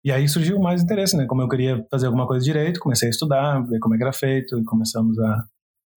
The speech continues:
tentar, a, a usar umas ferramentas de, pra gerenciamento de testes, e tentar organizar. Começamos a tentar automatizar algumas coisas básicas, né, de,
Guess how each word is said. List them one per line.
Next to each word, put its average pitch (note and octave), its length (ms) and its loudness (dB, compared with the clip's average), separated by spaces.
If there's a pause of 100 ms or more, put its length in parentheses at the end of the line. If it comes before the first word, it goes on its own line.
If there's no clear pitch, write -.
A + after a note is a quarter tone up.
(380)
tentar, B2+ 500 2
a, A2+ 840 0 (520)
a B2+ 100 0
usar A#2 240 0
umas A2+ 280 0
ferramentas C#3 640 2
de, A2+ 380 2 (760)
pra A#2 100 0
gerenciamento C#3+ 560 2
de C#3+ 120 0
testes, C3 720 0
e A2+ 180 0
tentar A2+ 220 0
organizar. C3+ 640 0 (560)
Começamos C3 360 2
a A#2+ 100 0
tentar A#2 380 2 (260)
automatizar A#2+ 840 0
algumas A2+ 300 0
coisas B2+ 420 0
básicas, A#2 520 2
né, A2 180 2
de, A2 220 0